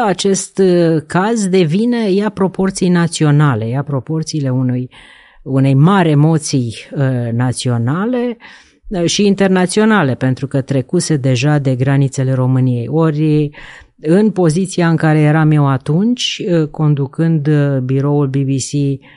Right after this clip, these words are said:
World Service de la București, trebuia să iau o decizie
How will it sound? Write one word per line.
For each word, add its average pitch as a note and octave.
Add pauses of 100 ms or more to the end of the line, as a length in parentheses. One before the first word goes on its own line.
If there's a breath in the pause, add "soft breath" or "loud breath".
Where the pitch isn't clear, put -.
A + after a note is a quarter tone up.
(360 loud breath)
World D3
Service C#3
de C#3
la C#3
București, F#3+
trebuia F#3
să -
iau F3+
o F#3
decizie C3+